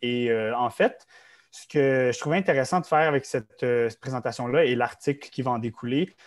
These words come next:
c'est de mettre en commun des savoirs qui existent sur les différents éléments de ma présentation, euh, parce que moi, dans ma présentation, je,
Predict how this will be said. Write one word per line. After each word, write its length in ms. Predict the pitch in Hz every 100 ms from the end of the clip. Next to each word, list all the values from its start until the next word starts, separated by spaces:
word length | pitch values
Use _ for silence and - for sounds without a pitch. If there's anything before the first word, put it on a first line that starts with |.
| - -
c'est 140 | -
de 80 | 131
mettre 240 | 156 -
en 80 | 156
commun 400 | - 143 143 160
des 140 | 143
savoirs 600 | 127 131 120 123 127 143
qui 120 | - 127
existent 440 | 117 123 143 -
sur 240 | - 131
les 140 | 131 120
différents 440 | 107 - 123 139
éléments 500 | 120 131 123 123 131
de 40 | 139
ma 120 | 120
présentation, 880 | - 120 123 123 113 - 127 190 208 _ _ _ -
euh, 220 | 117 117
parce 240 | 131 127 - _ _ -
que 60 | 120 _ _ _ -
moi, 320 | 135 151 170
dans 140 | 135
ma 120 | 160
présentation, 540 | 147 143 135 127 120 185
je, 340 | 143 127 117